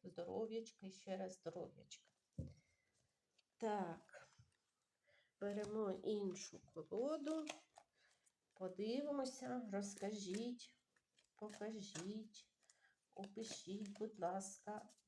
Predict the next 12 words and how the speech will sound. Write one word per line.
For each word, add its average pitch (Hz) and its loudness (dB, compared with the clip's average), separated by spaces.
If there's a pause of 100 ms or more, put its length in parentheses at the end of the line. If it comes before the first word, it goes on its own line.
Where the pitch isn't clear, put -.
(120)
головні 233 6
події 196 2 (300)
життя 190 -2 (1500)
для 190 0 (500)
водоліїв 196 4 (580)
в 185 -14
жовтні 220 0
дві 185 0
тисячі 226 0 (280)
двадцять 202 -2
третього 170 -6
року. 156 -10